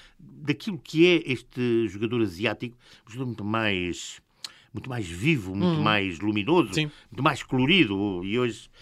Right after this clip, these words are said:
Speaker 1: foi um jogador, eh, não sei porquê, mas a verdade é que, eh, António Conte ontem tinha dado como que ele poderia, devido ao desgaste, não entrar. E entrou, enfim, lá sabe o treinador italiano das peças que dispõe e como as dispõe. Também achei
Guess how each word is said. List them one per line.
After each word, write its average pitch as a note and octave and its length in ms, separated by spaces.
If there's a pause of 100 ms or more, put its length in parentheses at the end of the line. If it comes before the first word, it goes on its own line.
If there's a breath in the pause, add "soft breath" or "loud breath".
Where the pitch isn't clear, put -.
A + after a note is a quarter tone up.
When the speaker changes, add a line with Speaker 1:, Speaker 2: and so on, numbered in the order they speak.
(160 loud breath)
Speaker 1:
foi B2+ 120
um B2 60
jogador, A2 380
eh, G#2+ 160 (200)
não A2+ 160
sei A2+ 140
porquê, C#3+ 360 (240 loud breath)
mas G2+ 120
a A2+ 60
verdade A2+ 360
é A#2+ 40
que, C#3 400
eh, A2+ 200
António G#2 260
Conte A#2 260
ontem C3 300
tinha G#2 220
dado A2 240
como B2+ 280 (260 soft breath)
que - 120
ele D3 80
poderia, A#2+ 500
devido F#2 440
ao G2 40
desgaste, F#2+ 460 (240 soft breath)
não C3+ 300
entrar. G#2 300
E D#3 120
entrou, E3+ 340 (460)
enfim, G2 240 (260)
lá F2 240
sabe A2+ 300 (240 soft breath)
o G2 100
treinador G#2 340
italiano G#2+ 540 (260 soft breath)
das F#2+ 300
peças - 440
que A2 240
dispõe B2 420
e F#2+ 40 (140)
como A#2 220
as F2+ 100
dispõe. - 340 (600 soft breath)
Também F3+ 340
achei D3+ 420